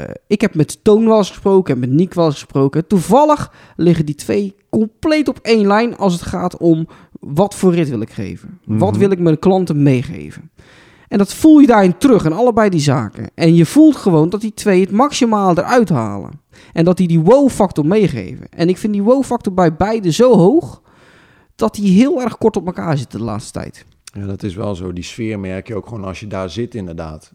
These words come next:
Speaker 2: Dat, dat, dat zijn van die zaken waar je inderdaad makkelijk een kwartiertje voor kan kijken... omdat het gewoon... De sfeer is goed.
Speaker 1: Ja.
Speaker 2: Weet je, en, en, da-, en dat vind ik altijd het, het meest knappe, a-, als je geen rondzaak hebt, zoals een breakdance met allemaal hekjes waar je op kan zitten,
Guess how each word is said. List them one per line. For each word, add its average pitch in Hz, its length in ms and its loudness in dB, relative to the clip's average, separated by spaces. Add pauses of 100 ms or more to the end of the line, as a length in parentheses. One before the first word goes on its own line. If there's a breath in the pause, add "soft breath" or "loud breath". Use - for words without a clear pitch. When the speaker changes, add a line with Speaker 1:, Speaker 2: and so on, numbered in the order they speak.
Speaker 2:
Dat, 98 220 -12
dat, 107 160 -12
dat 107 180 -12
zijn 110 260 -10
van 104 100 -10
die 104 100 -8
zaken 113 340 -8
waar 101 120 -4
je 98 40 -6
inderdaad 101 360 -6
makkelijk 107 420 -8
een 107 80 -8
kwartiertje 110 500 -10
voor 120 240 -6
kan 110 180 -10
kijken... 92 400 -8
omdat 107 260 -8
het 104 120 -14
gewoon... 107 320 -10 (160 soft breath)
De - 80 -12
sfeer 143 340 -8
is 107 120 -10
goed. - 320 -10
Speaker 1:
Ja. 202 220 -6 (440)
Speaker 2:
Weet 104 160 -6
je, 127 80 -6
en, 120 160 -4
en, 127 120 -4
da-, 131 140 -2
en 127 120 -4
dat 127 180 -2
vind 135 160 -6
ik 120 100 -8
altijd 120 280 -6
het, 110 180 -14
het 107 160 -10
meest 131 320 -6
knappe, 104 580 -8 (200)
a-, - 40 -16
als 107 340 -8
je 104 160 -8
geen 147 420 -6
rondzaak 110 560 -6
hebt, 98 200 -8
zoals 104 180 -8
een 101 60 -8
breakdance 101 440 -6
met 98 120 -14
allemaal 98 180 -8
hekjes 123 300 -10
waar 95 140 -6
je 92 60 -4
op 82 100 -12
kan 87 120 -12
zitten, 87 400 -10